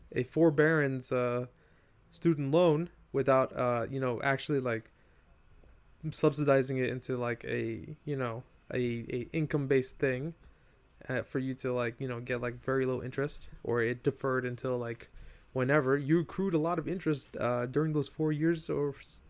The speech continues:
four to six years of, uh, or, well, actually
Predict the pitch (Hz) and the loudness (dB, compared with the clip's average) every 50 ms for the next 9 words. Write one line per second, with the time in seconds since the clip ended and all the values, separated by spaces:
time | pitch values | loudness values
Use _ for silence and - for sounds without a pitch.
0 | - - - - 175 175 170 156 160 156 147 - - - - 165 - - 170 165 | -20 -12 -2 2 4 4 6 6 6 4 4 2 -2 -6 -6 -6 -4 -2 2 2
1 | 165 165 156 147 160 151 139 143 151 147 147 151 151 151 147 - - - - - | 4 4 2 2 0 -2 -2 -2 -2 -2 0 0 -2 -2 -4 -8 -14 -20 -20 -20
2 | - - - - - - - _ - - - - - - - - - 139 123 117 | -20 -20 -20 -20 -20 -20 -20 _ -20 -20 -20 -20 -20 -20 -10 -2 2 4 4 4
3 | 120 - - - - 139 139 - - - 139 131 127 - 120 | 2 -2 -14 -16 -14 -14 -14 -14 -14 -12 -10 -10 -8 -8 -8